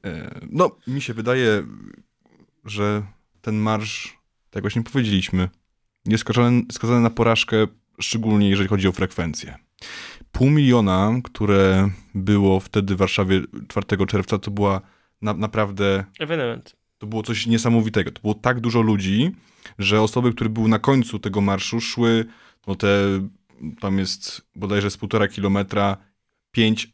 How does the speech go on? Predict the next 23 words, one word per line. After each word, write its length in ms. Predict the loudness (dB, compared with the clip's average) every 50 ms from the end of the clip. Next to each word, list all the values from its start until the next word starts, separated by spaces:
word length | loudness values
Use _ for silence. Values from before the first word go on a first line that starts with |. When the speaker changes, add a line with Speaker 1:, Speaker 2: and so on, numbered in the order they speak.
| _
Speaker 1:
sześć 400 | -8 -4 -2 -2 -2 -4 -6 -4
godzin. 480 | -2 0 0 0 0 -4 -6 -8 -10 -12 -16 _ _ _ _ _ _ _ _ -20 -20 -12 -6
Pomyślmy, 320 | -2 0 0 0 2 2 2
jak 40 |
będzie 160 | 2 4 2 2
dwa 160 | 2 2 2
razy 240 | 2 2 0 0 0
więcej 360 | 0 -2 -2 -2 -4 -4 -4
osób 380 | -4 -4 -4 -8 -12 -14 _ _ _
i 100 | -8 -4
oni 140 | -2 -2 0
znowu 260 | 2 2 2 2 0
się 100 | -2 -6
spotkają 540 | -8 -8 -10 -8 -4 0 2 2 2 2 0
tam 160 | -2 -6 -4
koło 320 | -2 -2 0 0 0 -2
Kancelarii 420 | -4 -6 -6 -4 -2 -2 -2 -2 -2
Prezesa 320 | -2 -4 -4 -4 -2 -2 -2 -2 -4 -6 -8 -8
Rady 240 | -6 -6 -4 -2 0
Ministrów 580 | 0 0 0 0 -2 -4 -4 -6 -6 -6 -10 _ _ _ _ _ _ -20 -20 -20 -20 _ _ -10
i 440 | -8 -6 -4 -4 -2 -2 -2 -2 -2
będą 460 | -2 -2 0 0 0 -2 -2 -4 -6 -10 _ _
szli 440 | -16 -16 -14 -12 -10 -8 -8 -8 -8